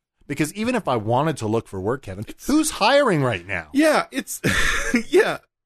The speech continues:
Speaker 2: yeah. I mean, this, the, this episode will come out in the new year.
Speaker 1: Yeah.
Speaker 2: By now, you'll probably still not be stressed.
Speaker 1: Nah.
Speaker 2: Yeah.
Speaker 1: I'll probably be fine.
Speaker 2: You'll be fine. You got at least until, you know, when are they gonna start hiring people?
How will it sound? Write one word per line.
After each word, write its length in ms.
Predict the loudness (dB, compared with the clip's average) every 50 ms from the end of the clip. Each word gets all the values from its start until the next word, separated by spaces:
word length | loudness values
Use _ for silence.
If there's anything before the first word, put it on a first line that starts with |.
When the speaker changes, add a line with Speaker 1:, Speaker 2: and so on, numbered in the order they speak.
| _ _
Speaker 2:
yeah. 160 | -4 -2 -2 -2 -2
I 40 | -2
mean, 140 | -2 0
this, 220 | 0 -2 -2 -2 -4
the, 380 | -6 -6 -2 -2 0 0 0 -2
this 160 | 0 0 0
episode 160 | 0 0 0
will 60 | -2
come 120 | -2 -2 -2
out 160 | -2 -2 -2 -2
in 180 | 0 0 2 2
the 120 | 2 2
new 180 | 2 2 2 2
year. 300 | 2 0 0 0 0 0
Speaker 1:
Yeah. 80 | 2 2
Speaker 2:
By 180 | 2 2 2
now, 520 | 2 2 2 2 2 2 2 0 0 -2 -4 _ _ _ _ _ _ _ _ _ _ _ _ _
you'll 320 | -18 -8 -2 0 2 2 0
probably 360 | 0 0 2 2 2 2 0
still 320 | -2 -2 0 2 2 2 2
not 240 | 2 0 0 -2 -4
be 100 | -4 -4
stressed. 580 | -4 -2 -2 0 0 0 0 -2 -2 -2 -2
Speaker 1:
Nah. 360 | 0 2 2 2 2 0 -2 -4 _
Speaker 2:
Yeah. 300 | -8 -6 -4 -2 -2 -4 -4 -6 _ -4
Speaker 1:
I'll 100 | -2 0
probably 380 | 2 2 2 2 2 0 0
be 100 | 0 -2
fine. 380 | -2 -2 -2 0 2 2 0 0
Speaker 2:
You'll 80 | -2
be 160 | -4 -6 -8 -8
fine. 500 | -4 0 0 2 2 2 2 2 0 0
You 60 | 0
got 160 | -2 -2 -2
at 80 | -2 -2
least 400 | -4 -4 -4 -4 -4 -4 -4 -4
until, 500 | -4 -4 -2 -2 0 0 0 0 -2 -6 _ _ _ _ _ _
you 120 | -12 -8
know, 200 | -8 -6 -8 -8 -12 _ _ _ _ _ _ _ _ _ _ _ _ _ _ _
when 160 | -4 -2 0 2
are 40 |
they 60 | 2 2
gonna 100 | 2 0
start 160 | 0 -2 0
hiring 320 | 0 0 0 0 0 -2
people? 340 | -6 -8 -10 -10 -14 -20